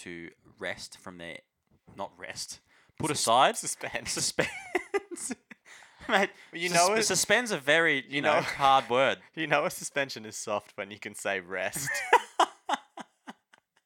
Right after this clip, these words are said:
Speaker 2: The boys
Speaker 1: So
Speaker 2: are getting a rest.
Speaker 1: they'll be playing the Rabbitohs with a depleted squad.
Speaker 2: I'm
Speaker 1: Benny
Speaker 2: tipping the Bunnies there.
Speaker 1: Benny Bahamas will still be there,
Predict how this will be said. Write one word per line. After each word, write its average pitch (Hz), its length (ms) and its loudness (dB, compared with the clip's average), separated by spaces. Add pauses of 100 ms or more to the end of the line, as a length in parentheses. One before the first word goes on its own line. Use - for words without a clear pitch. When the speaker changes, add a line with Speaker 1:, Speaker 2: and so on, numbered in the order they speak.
(260)
Speaker 2:
The 131 80 -16
boys 120 220 -4
Speaker 1:
So 151 100 0
Speaker 2:
are - 20 2
getting 95 200 -4
a 92 60 -4
rest. 87 360 -4
Speaker 1:
they'll 135 80 2
be 139 80 -4
playing 135 400 -2
the 117 80 -6
Rabbitohs 107 440 -2
with 98 140 -16
a - 20 -20
depleted 98 440 -12
squad. 92 300 -8 (220)
Speaker 2:
I'm 120 100 -2
Speaker 1:
Benny 139 80 2
Speaker 2:
tipping 101 180 -4
the 85 80 -8
Bunnies 82 320 -2
there. 85 240 -8 (260)
Speaker 1:
Benny 123 220 -2
Bahamas 104 380 -4
will 95 60 -14
still 98 200 -12
be 92 100 -10
there, 104 240 -10